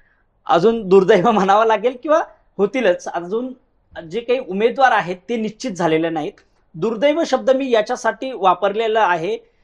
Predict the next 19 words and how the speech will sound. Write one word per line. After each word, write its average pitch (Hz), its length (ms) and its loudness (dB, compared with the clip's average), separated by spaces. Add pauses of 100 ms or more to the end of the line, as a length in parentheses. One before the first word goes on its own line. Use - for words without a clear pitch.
(200)
की 240 120 -8 (200)
कोण 262 360 2 (260)
लढणार, 190 600 2
कोण 202 400 0
उभं 196 240 0
राहणार 190 500 2 (340)
याच्यामध्ये 214 480 -2
रस्सीखेच 208 600 -8
सुरू 147 220 -8
आहे. - 240 -14 (120)
त्यामुळे 202 240 -4
मी 240 120 -6
दुर्दैव 220 520 4
शब्द 165 240 -4
वापरलेला 156 560 2
आहे, 143 160 -4 (260)
कारण 214 300 -2 (200)
नागरिकांमध्ये 226 760 0
अजूनही 214 600 -4